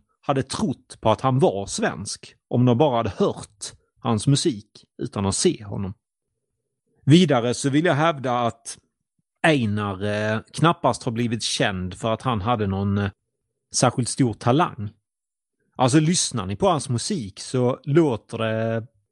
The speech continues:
minst sagt för jävligt. Det låter precis lika illa som, eh, Haval och Yasin och allt vad de här, eh, nya stora så kallade svenska gangsterrapparna heter.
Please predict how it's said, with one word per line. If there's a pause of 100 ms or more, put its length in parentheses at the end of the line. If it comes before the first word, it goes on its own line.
(560)
minst
sagt
för
jävligt.
Det
låter
precis
lika
illa
som,
eh, (640)
Haval
och
Yasin
och (100)
allt
vad
de
här,
eh, (800)
nya
stora
så
kallade
svenska (640)
gangsterrapparna
heter.